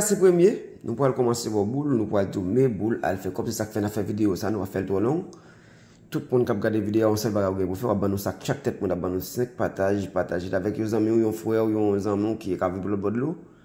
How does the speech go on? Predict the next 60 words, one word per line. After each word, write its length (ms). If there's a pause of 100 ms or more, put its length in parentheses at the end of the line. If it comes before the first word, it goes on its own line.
(260)
Sa 160
depann 240
de 80
ou 240
menm 160
ki 160
Ayiti 320
tou, 160
ki 160
tout 240
se 160
nou 160
menm 160
tout, 160
ta 220
anvi 180
jwe 160
bòlèt 240
pou 160
la 80
pou 160
fè 160
kòb 240
avèk 320
yon 80
moun 240
ki 160
ta 160
anvi 300 (580)
fè 140 (100)
kòb 240
jodi 400
a. 60 (1200)
Kon 140
sèl 160
bagay 180
pou 80
fè, 160
ou 80
kontakte 400
nou 160 (160)
nan 140
plis 240 (100)
un 60 (500)
huit 160
karant 320
nèf 240
deux 160
soixante-dix-huit 540
cinquante-quatre 580
soixante-douze 480
ou 140
byen 260
tou 320
ou 160
jwe 240
boul 240
ki 160
m 80
bò 160